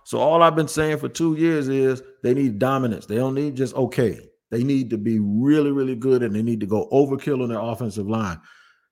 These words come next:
Had they done that, would y'all be feeling the way you're feeling right now? So maybe something I'm telling you now will make you feel better about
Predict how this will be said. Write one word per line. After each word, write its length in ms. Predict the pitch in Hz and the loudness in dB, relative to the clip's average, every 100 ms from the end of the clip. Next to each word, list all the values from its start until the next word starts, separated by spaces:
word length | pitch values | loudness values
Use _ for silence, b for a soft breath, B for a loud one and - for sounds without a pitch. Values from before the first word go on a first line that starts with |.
| _ _ _ _ _ _ _ - | _ _ _ _ _ _ _ -6
Had 240 | 143 170 | 0 2
they 120 | 165 | 2
done 320 | 110 107 95 | 4 4 4
that, 180 | 80 76 - _ _ _ _ _ | -2 -10 -14 _ _ _ _ _
would 160 | 98 95 | -14 -4
y'all 160 | 101 113 | -2 0
be 100 | 113 | -2
feeling 320 | 113 110 107 | 2 2 2
the 80 | 95 | -2
way 120 | 82 | -4
you're 100 | 73 | -6
feeling 260 | - 71 | -12 -12
right 220 | 65 - - | -14 -18 -20
now? 180 | - - _ _ _ _ _ _ _ _ _ _ _ _ _ _ _ _ - B B B | -20 -20 _ _ _ _ _ _ _ _ _ _ _ _ _ _ _ _ -20 B B B
So 140 | - 131 | -2 2
maybe 280 | 165 208 170 | 6 6 4
something 360 | 156 151 143 | 0 0 2
I'm 140 | 131 127 | 2 2
telling 260 | 123 123 | 2 2
you 80 | 117 | 0
now 320 | 135 156 135 | 0 0 0
will 140 | 127 110 | 0 0
make 240 | 110 104 | -2 -4
you 80 | 98 | -4
feel 180 | 107 104 | -2 0
better 300 | 110 98 95 | 0 0 -2
about 560 | 95 90 92 87 - | -4 -6 -6 -8 -12